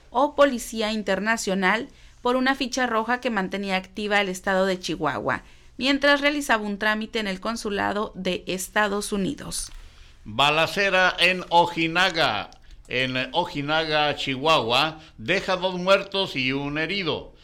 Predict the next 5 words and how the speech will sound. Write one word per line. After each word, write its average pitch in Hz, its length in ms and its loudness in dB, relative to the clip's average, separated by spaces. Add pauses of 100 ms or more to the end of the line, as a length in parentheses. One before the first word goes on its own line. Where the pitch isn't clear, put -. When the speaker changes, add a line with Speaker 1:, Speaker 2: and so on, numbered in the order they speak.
(180)
Speaker 2:
Habitantes 127 640 0
del 135 160 -2
municipio 160 600 -4
de 143 80 0
Ojinaga 127 760 0